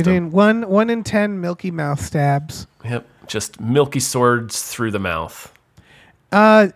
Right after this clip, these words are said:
Speaker 1: it, this is a solid infinity, right?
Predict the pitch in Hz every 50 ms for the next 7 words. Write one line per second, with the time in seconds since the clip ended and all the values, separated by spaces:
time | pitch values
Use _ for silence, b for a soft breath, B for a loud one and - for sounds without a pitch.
0 | _ - 190 196 208 190 190 190 247 254 - 339 277 302 233 - - 226 220 220
1 | 214 185 160 147 135 - - - 190 247 311 226 147 135 131 131 131 143 165 185
2 | 214 269 247